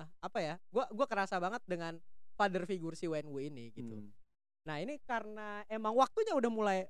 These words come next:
Speaker 1: lama-lama nih
Speaker 2: Iya,
Speaker 1: kita ngobrol
Speaker 2: terlalu lama,
Speaker 1: panjang
Speaker 2: udah
Speaker 1: lebar
Speaker 2: cukup lah.
Speaker 1: gitu kan. Heeh, gitu. Apakah waktu kita bilang udah cukup, apakah ada yang lu mau tambahin dulu nih sebelum kita tutup?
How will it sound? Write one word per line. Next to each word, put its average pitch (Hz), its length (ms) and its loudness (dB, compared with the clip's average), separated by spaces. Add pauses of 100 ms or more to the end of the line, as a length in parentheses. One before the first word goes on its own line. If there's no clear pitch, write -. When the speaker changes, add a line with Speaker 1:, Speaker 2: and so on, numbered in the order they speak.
(120)
Speaker 1:
lama-lama 214 640 10
nih 220 80 4
Speaker 2:
Iya, 214 80 2
Speaker 1:
kita 220 100 4
ngobrol 196 240 8
Speaker 2:
terlalu 156 80 6
lama, 123 100 8
Speaker 1:
panjang 175 320 4
Speaker 2:
udah 165 80 -4
Speaker 1:
lebar 139 120 2
Speaker 2:
cukup 135 340 2
lah. 120 100 4
Speaker 1:
gitu 113 160 -2
kan. 120 160 -6
Heeh, 127 480 -2
gitu. 117 220 -10
Apakah 233 400 6 (600)
waktu 233 280 10
kita 226 160 2
bilang 196 240 8
udah 190 180 6
cukup, 185 320 2
apakah 202 400 4
ada 180 140 6
yang 175 200 6
lu 175 120 2
mau 165 180 0
tambahin 143 440 0
dulu 143 240 0
nih 113 160 -8
sebelum 147 400 2
kita 151 220 -4
tutup? - 280 -6